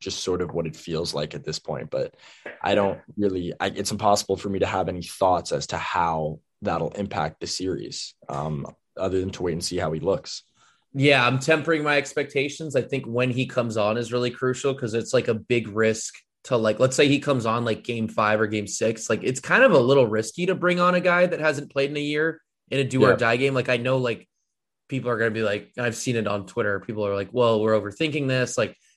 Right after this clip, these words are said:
Speaker 2: Ben Simmons is an all in, you know, whatever, all N B A player, all defensive level player. Like, he's gonna come in, it's gonna look great." I'm like, "Yeah, like, I agree."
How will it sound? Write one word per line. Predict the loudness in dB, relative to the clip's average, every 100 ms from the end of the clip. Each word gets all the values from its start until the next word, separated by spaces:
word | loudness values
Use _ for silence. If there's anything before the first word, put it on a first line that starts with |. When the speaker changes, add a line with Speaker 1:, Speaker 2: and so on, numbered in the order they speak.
| _
Speaker 2:
Ben | -2 0
Simmons | 0 0 -2
is | -4
an | -2
all | 0 0
in, | 0 -4 -10 -8
you | -4
know, |
whatever, | -2 0 0
all | 2 2
N | 2
B | 2 2
A | 2 0
player, | -4 -4 2 4 2
all | 2 0
defensive | 0 -2 -4 -4 -4
level | -2 -2
player. | 4 6 8 8
Like, | 6 2
he's | -2 -8
gonna | -8
come | -4 0
in, | 2
it's | 0 -2
gonna | -6
look | 0
great." | 4 4
I'm | 4
like, | 0 2
"Yeah, | 4
like, | 6 4 -2 _ _ -2
I | 2
agree." | 2 0 -2 0 0 -2